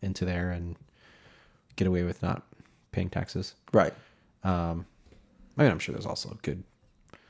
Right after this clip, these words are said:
Speaker 1: Irish talent over there, but, um,
Speaker 2: Mm.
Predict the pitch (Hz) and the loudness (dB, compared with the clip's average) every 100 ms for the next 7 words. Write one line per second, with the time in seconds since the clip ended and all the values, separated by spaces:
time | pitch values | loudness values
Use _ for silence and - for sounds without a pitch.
0 | - - - _ - 90 87 90 - 92 | -20 -20 -20 _ 0 2 4 0 0 2
1 | 92 120 - - 101 92 95 127 123 - | 2 0 -4 -4 0 2 4 4 2 -4
2 | - 101 90 87 85 82 - 110 101 | 2 4 6 4 0 -2 0 2 2